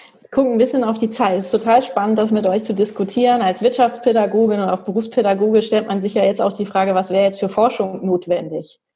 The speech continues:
Äh, sind bestimmte Forschungsbereiche jetzt nochmal deutlicher hervorgetreten oder ka-, hat man da nochmal eine andere Art der Legitimation? Vielleicht könnt ihr ganz kurz was dazu sagen, was ihr glaubt, was Forschung,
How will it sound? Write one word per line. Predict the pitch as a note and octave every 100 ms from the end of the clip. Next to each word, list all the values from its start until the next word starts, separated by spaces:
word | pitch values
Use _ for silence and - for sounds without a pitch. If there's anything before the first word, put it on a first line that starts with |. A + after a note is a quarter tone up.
| _ _ _ _
Äh, | F3 F3 F3
sind | G3+ G3
bestimmte | F#3+ A#3 A3 F#3
Forschungsbereiche | A#3 B3 A3+ - G#3+ F3+ F#3+ F#3+
jetzt | F3 F3 G3
nochmal | F#3 F#3 F3 F3 F3 F3+ F3+ - _
deutlicher | G3+ G#3+ A3 G#3+ G3
hervorgetreten | G#3 F3 A3 F#3+ G3 F#3 F3+ F3 F3 F3
oder | F3 F3 F3+
ka-, | F3 G#3 F#3+ -
hat | G3
man | F#3+
da | F#3
nochmal | F#3 F#3 F3+
eine | F3+
andere | F#3+ F#3 F#3
Art | F#3+
der | F3+
Legitimation? | F#3 G#3 G3 G3 F3+ F3 - A3+ G#3 F#3+
Vielleicht | F#3 G#3+
könnt | A#3+ A3+
ihr | F#3+
ganz | G#3+ C#4+ -
kurz | C#4+ C#4+
was | B3+ B3 -
dazu | A#3 A3+
sagen, | G3+ A3 A3+
was | G3 -
ihr | A#3 A3
glaubt, | G3+ G3+ F#3+
was | F#3+
Forschung, | F#3+ F#3+ - F3+